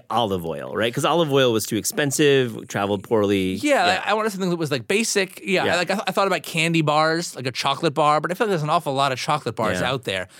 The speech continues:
Speaker 2: Uh, but, like, I love ice cream, and I could, I certainly have opinions about ice cream, but,
Speaker 1: Yeah.
Speaker 2: like, I, I, that's harder to ship.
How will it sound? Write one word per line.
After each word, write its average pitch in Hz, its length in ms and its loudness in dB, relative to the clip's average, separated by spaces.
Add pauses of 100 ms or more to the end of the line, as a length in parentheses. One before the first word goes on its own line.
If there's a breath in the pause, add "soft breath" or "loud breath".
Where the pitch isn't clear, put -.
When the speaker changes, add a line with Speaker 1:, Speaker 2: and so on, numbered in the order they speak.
(400 loud breath)
Speaker 2:
Uh, 131 180 2
but, 143 260 -4
like, 165 240 -4
I 156 120 -2
love 156 260 -2
ice 151 260 0
cream, 127 300 -2
and 120 80 -2
I 120 60 -2
could, 147 260 -6
I 131 60 -2
certainly 160 240 -6
have 143 100 -2
opinions 131 380 -8
about 117 280 -4
ice 170 220 -2
cream, 127 240 -6
but, 113 100 -6
Speaker 1:
Yeah. 117 40 -6
Speaker 2:
like, 123 140 -6 (220)
I, 143 120 -2
I, 143 200 -4 (140)
that's 139 200 -6
harder 127 320 -4
to 110 60 -8
ship. - 400 -4